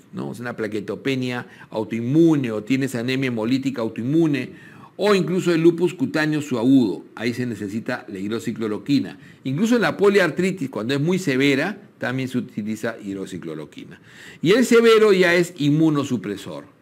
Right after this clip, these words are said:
Entonces ya tienes órganos nobles que se están dañando, como la nefritis lúpica, necesitas micofenolato, o la vasculitis cerebral, como en el caso de la convulsión,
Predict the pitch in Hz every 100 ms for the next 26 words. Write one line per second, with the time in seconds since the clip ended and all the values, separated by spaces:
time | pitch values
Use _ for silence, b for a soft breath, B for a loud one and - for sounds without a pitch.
0 | _ _ - - _ - - - - -
1 | 117 127 160 165 180 180 180 196 190 180
2 | 175 175 147 180 190 170 170 170 123 117
3 | 139 160 160 165 190 196 156 110 107 110
4 | 113 B B B 120 120 110 120 113 107
5 | 120 190 214 214 147 147 147 147 127 98
6 | 95 98 110 107 117 110 107 101 104 113
7 | 143 143 143 123 127 B B B 123 147
8 | 139 131 - 135 151 170 147 143 131 139
9 | 175 175 131 120 113 104 135 135 135 120
10 | 110 120 123 120 - 113 107 107 104 170
11 | 170 160 151